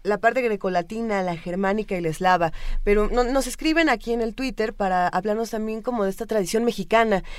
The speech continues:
en donde, a, a ver, Ale Rosa Zambrano menciona que en automático pensó en los nahuales. Que, ¿cómo podemos relacionar a los nahuales con esta tradición del hombre lobo?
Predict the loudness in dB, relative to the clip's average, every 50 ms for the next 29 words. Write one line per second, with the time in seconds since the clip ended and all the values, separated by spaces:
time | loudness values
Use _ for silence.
0 | -14 -12 -6 -2 0 2 2 2 2 2 2 2 2 2 0 0 -2 -2 -2 -2
1 | -2 -2 0 2 4 4 4 2 -2 -2 0 2 2 2 2 0 0 -2 -2 -2
2 | 0 0 2 2 2 2 2 2 2 2 2 2 2 0 0 0 2 2 2 2
3 | 0 0 -2 -10 -12 -12 -10 -6 -2 2 2 2 2 2 2 4 4 4 2 2
4 | 2 2 2 2 4 4 4 4 4 2 2 2 0 0 -2 -4 -8 -6 -4 -2
5 | -2 -2 -2 -2 -2 -2 2 4 4 4 4 2 -2 -4 -6 -8 -6 -6 -6 -4
6 | 0 0 2 2 4 4 4 4 4 4 2 2 2 2 0 0 -2 -2 -2 0
7 | 0 0 0 -4 -10 -12 -10 -6 -2 0 0 0 0 0 0 0 4 4 4 4
8 | 4 0 -2 -4 -6 -4 -4 -4 -4 -4 -4 -2 -2 -2 -4 -4 -4 -4 -4 -2
9 | -2 -2 -2 -2 -2 -2 -2 -2 -2 -2 -4 -6 -12